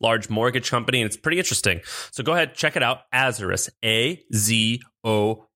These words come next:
R A S. Just Google Azoras YouTube, and you'll find it. It's a badass, um, channel. And the reason this is weird is,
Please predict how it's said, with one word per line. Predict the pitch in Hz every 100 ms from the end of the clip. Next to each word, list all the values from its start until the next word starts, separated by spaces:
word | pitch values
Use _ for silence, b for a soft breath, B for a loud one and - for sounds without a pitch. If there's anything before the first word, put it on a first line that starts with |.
| -
R | 101 95 92 110 _ 107
A | 98 95 -
S. | 92 - -
Just | - 104
Google | 120 104 98 -
Azoras | 107 117 117 123 131 131 - B
YouTube, | 104 113 - 113 107 104 B B B
and | 107
you'll | 107
find | - 117 113
it. | 113 113 -
It's | 117
a | 101
badass, | 110 110 107 104 101 - -
um, | 95 95 92 -
channel. | 120 110 107 107 B B -
And | 117 113 113 _ _ _ -
the |
reason | 113 127 127
this | 113
is | 117
weird | 98 110 120
is, | 104 95